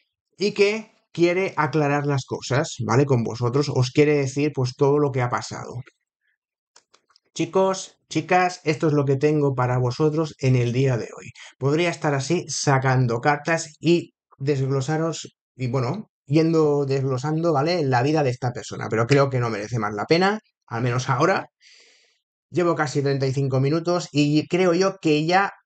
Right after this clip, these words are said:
por hoy tenemos suficiente y os habéis hecho una idea de esta joya de persona. Así que, familia, esto es lo que tengo para hoy en el, en el día de hoy para vosotros, ¿vale? Sobre vuestra persona especial.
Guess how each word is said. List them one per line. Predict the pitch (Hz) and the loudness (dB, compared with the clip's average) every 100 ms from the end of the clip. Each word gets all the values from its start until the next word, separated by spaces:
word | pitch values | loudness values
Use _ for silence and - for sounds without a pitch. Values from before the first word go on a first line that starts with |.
| - | 0
por | 156 185 | 2 4
hoy | 196 | 0
tenemos | 165 156 160 | -2 -2 -2
suficiente | 131 151 147 175 165 180 156 | -2 -2 -2 -2 -2 -2 2
y | 151 | 2
os | 139 | 2
habéis | 139 156 160 - - | 2 0 -2 -8 0
hecho | 160 139 139 | 0 2 0
una | 143 139 | 0 0
idea | 135 151 165 - | 2 2 2 -2
de | 135 127 156 | 0 2 0
esta | - 139 | -2 -6
joya | - 131 117 | 0 0 0
de | 110 | -6
persona. | - - - - - _ _ _ _ _ _ _ _ _ | -10 -12 -10 -12 -14 _ _ _ _ _ _ _ _ _
Así | 151 175 | -2 0
que, | 156 156 147 135 113 117 _ _ | 2 2 2 -2 -6 -12 _ _
familia, | - 135 190 208 208 196 - | -4 0 4 4 2 -2 -6
esto | - 175 185 | -4 -2 0
es | |
lo | 170 | 0
que | 160 | 2
tengo | 151 151 139 | 2 2 2
para | 135 135 151 | 0 0 2
hoy | 190 185 - _ - | 2 0 -8 _ 0
en | 151 | 2
el, | 143 143 127 | 2 -2 -2
en | 135 131 | 0 2
el | 127 135 | 2 2
día | 156 135 | 2 2
de | 135 | 2
hoy | 160 | 0
para | 180 147 135 | 0 0 0
vosotros, | 110 113 120 - - - | -2 -2 -2 -4 -10 -6
¿vale? | 117 151 | 0 2
Sobre | 143 127 | 2 2
vuestra | 117 120 120 120 | 2 -2 -2 -2
persona | 110 - 143 165 - | -2 2 2 2 -4
especial. | - 110 - - - - 113 110 | -6 -6 -6 -10 -10 -4 -2 -2